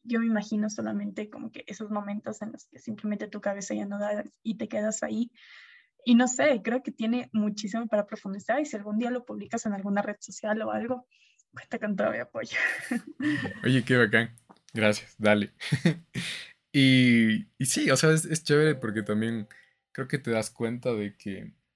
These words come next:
Speaker 2: te das cuenta de que, o sea, va más allá, ¿no? Y a veces recoge muchas cosas. Por ejemplo, a mí me gustó full esa parte y no sabía cómo hacerle que, que entre. El de comer pepas de sandía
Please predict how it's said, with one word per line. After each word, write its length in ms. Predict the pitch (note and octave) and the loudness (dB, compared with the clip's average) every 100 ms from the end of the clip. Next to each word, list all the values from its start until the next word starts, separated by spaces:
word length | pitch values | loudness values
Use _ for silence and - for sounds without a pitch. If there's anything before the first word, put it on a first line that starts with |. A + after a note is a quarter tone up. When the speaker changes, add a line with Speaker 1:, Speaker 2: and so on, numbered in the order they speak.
| _ _ _ _ _ _ _ _ _ _ - | _ _ _ _ _ _ _ _ _ _ 0
Speaker 2:
te 80 | D#3 | 4
das 180 | C#3+ | 4
cuenta 340 | - C#3 C#3 E3 | 4 2 4 4
de 200 | C3+ A2+ | 4 2
que, 340 | - G2+ G2 - _ _ _ _ _ _ _ _ _ _ _ _ _ _ _ _ _ _ - | -2 -2 -4 -10 _ _ _ _ _ _ _ _ _ _ _ _ _ _ _ _ _ _ -12
o 60 | C#3 | 2
sea, 200 | - B2+ | 4 6
va 200 | D3+ E3+ | 6 6
más 180 | F3+ D3 | 6 4
allá, 220 | A#2 A2+ | 4 2
¿no? 260 | G2 F#2+ _ _ _ _ - | -2 -8 _ _ _ _ -4
Y 180 | C3 | 2
a 60 | B2+ | 4
veces 280 | B2+ - D3+ | 4 4 4
recoge 340 | C3+ B2+ B2 | 4 0 0
muchas 380 | B2+ B2+ A#2+ A#2+ | -2 -2 -4 -6
cosas. 500 | - A2+ A#2 G#2+ - _ _ _ _ - | -6 -6 -6 -8 -10 _ _ _ _ -2
Por 100 | B2+ | 0
ejemplo, 340 | C3+ C3+ C3 | 4 4 4
a 60 | C#3+ | 4
mí 120 | D3+ | 0
me 120 | D#3 | 2
gustó 380 | D3+ D#3 - C#3 | 2 0 -2 -4
full 340 | - - C#3 C3+ | -4 -4 -2 -2
esa 200 | C3 G2+ | -4 -4
parte 400 | A#2+ A2 B2+ A#2+ - | -6 -4 -6 -8 -8
y 100 | C3 | -6
no 100 | C#3 | -4
sabía 300 | C3+ B2 A#2 | -2 -2 -2
cómo 200 | B2 A#2 | -4 -4
hacerle 400 | A#2+ A#2 A2 G#2 | -6 -4 -6 -8
que, 220 | A#2+ - - | -14 -12 -2
que 140 | G#2+ | -2
entre. 320 | A2+ - C3 _ _ _ _ - | -2 -6 -10 _ _ _ _ -10
El 140 | B2 | -4
de 200 | B2 A#2 | -2 -2
comer 300 | - B2+ C#3+ | -2 -2 0
pepas 320 | D3+ C#3+ C#3+ | -2 0 0
de 80 | C3 | 0
sandía 640 | - A2 A2 C3+ D3 C3+ | -2 -4 0 2 4 2